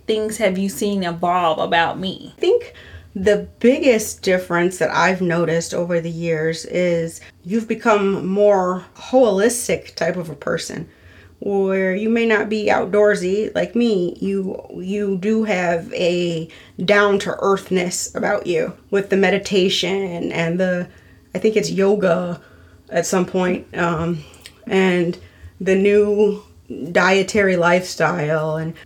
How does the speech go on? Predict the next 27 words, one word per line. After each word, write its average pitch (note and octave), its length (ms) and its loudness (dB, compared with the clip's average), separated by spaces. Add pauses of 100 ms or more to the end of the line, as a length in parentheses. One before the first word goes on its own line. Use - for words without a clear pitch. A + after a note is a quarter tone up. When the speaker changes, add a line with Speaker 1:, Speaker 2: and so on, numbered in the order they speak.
(100)
Speaker 2:
lots E4+ 280 0
of A#3 100 0
different G3 400 -2 (240)
things F3+ 380 2
have, E3+ 220 -2
uh, D#3 280 -6 (140)
changed A3 540 0
in, F#3+ 340 -4 (260)
in F3+ 120 -2
a F3+ 200 0
more G3+ 280 4
earthly F#3+ 400 -2
manner. E3+ 480 -6 (680)
Speaker 1:
But G#3+ 400 2
at G3 180 -2
the F#3+ 80 -2
core, G#3 400 2
I'm G#3+ 160 0
still G#3 460 -2 (120)
pretty G#3 280 -2
much G3+ 260 -4
the G#3+ 80 -2
same A3 400 2
person? A3+ 600 -4 (300)
Speaker 2:
Y-, - 120 -14
oh, G3 160 4
yeah. F3 260 -8